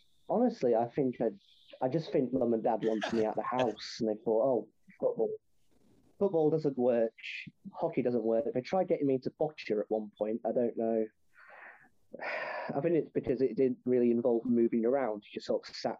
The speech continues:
Speaker 1: down and threw
Speaker 2: Well,
Speaker 1: balls at
Speaker 2: uh,
Speaker 1: people,
Speaker 2: which
Speaker 1: but
Speaker 2: sounds of it, though, they, their advice to, uh, get you into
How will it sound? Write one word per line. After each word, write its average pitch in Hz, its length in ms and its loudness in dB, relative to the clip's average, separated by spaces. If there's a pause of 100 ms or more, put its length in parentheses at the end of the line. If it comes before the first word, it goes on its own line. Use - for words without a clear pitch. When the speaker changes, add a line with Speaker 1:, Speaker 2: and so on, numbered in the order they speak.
Speaker 1:
down 110 160 0
and 110 160 0
threw 117 80 0
Speaker 2:
Well, 147 120 -2
Speaker 1:
balls 143 220 2
at 147 100 0
Speaker 2:
uh, 110 140 -2
Speaker 1:
people, 104 300 -6
Speaker 2:
which 165 140 -2
Speaker 1:
but - 60 2
Speaker 2:
sounds 156 280 0
of 107 80 -2
it, 104 140 -6
though, 135 240 -2
they, 135 400 -4 (200)
their 120 140 -2
advice 135 720 -2
to, 123 420 -2
uh, 123 340 0 (280)
get 127 120 -8
you 135 160 -2
into 117 580 0